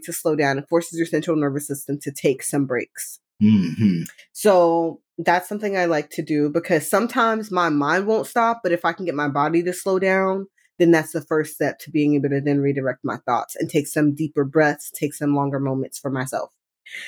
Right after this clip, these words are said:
Speaker 1: Um, deep breathing is always a vibe for me. Um, I have a, um, meditation, like, playlist that I, that I love, and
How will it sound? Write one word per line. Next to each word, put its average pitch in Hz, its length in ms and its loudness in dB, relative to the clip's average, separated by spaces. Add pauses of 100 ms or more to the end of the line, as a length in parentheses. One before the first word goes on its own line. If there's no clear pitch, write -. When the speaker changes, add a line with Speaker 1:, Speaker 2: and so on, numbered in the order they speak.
(300)
Speaker 1:
Um, 180 560 2 (580)
deep 240 220 0
breathing 214 400 6
is 165 240 2
always 170 800 2 (100)
a 170 140 4
vibe 180 400 0
for 220 180 -2
me. 233 380 -2 (420)
Um, 180 560 2 (580)
I 196 180 2
have 196 580 0 (140)
a, 170 720 4 (100)
um, 139 460 -2 (300)
meditation, 196 1120 0 (320)
like, 156 240 0 (180)
playlist 196 580 4
that 196 140 2
I, 190 340 0
that 170 120 0
I 175 100 4
love, 170 440 0 (440)
and 180 580 4